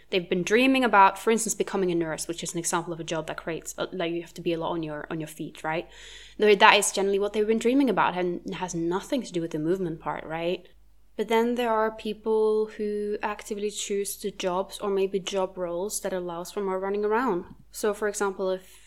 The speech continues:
the nurse example, right? Imagine you wanted to be a nurse, but you're choosing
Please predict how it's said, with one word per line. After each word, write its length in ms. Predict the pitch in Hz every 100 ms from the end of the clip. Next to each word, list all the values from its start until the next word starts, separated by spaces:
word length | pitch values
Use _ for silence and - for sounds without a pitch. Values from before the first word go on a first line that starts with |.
| -
the 80 | 196
nurse 360 | 190 190 185
example, 560 | 196 - 190 185 - 170
right? 340 | 180 180 180
Imagine 360 | 190 185 185 185
you 140 | 185
wanted 280 | 185 208 220
to 80 | 214
be 80 | 185
a 40 |
nurse, 600 | 180 175 185 214 - - -
but 300 | 196 180 -
you're 220 | 190 185
choosing 960 | 180 - 214 214 - 208 202 202 202 -